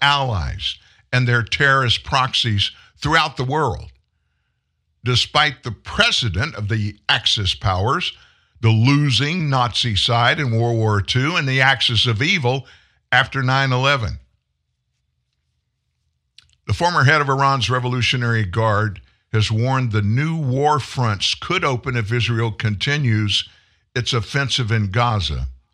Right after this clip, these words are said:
This guy's name is Moshe Rezai, now the head of the Supreme Council for Economic Coordination, told the Hezbollah-affiliated Al Mayadeen, "The axis of resistance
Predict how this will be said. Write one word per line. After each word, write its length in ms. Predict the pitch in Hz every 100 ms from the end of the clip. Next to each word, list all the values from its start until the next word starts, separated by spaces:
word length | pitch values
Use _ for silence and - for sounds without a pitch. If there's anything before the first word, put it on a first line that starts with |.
| _ _ _ _ _ _ _ _
This 140 | 127 -
guy's 320 | 156 139 113
name 240 | 131 135
is 200 | 117 95 107 -
Moshe 640 | 120 151 - 160 156 147 _ -
Rezai, 720 | 117 123 104 120 107 69 69 - _ _ _ _
now 280 | 104 117 139
the 140 | 131 113
head 160 | 131
of 100 | 123
the 60 | 107
Supreme 420 | - 98 127 120
Council 480 | - 123 117 - 110
for 180 | - 117
Economic 480 | 110 113 113 107
Coordination, 760 | 90 113 104 98 107 107 - 92 - - _
told 340 | - 151 156 147
the 120 | 123
Hezbollah-affiliated 1600 | 110 104 156 160 131 135 135 123 127 - 160 143 131 123 120 107 -
Al 220 | 135 139
Mayadeen, 800 | 131 131 131 113 98 139 107 98 - - _ -
"The 160 | 117
axis 500 | 151 202 - 190 -
of 120 | 180
resistance 880 | 165 139 110 160 - 190 202 - -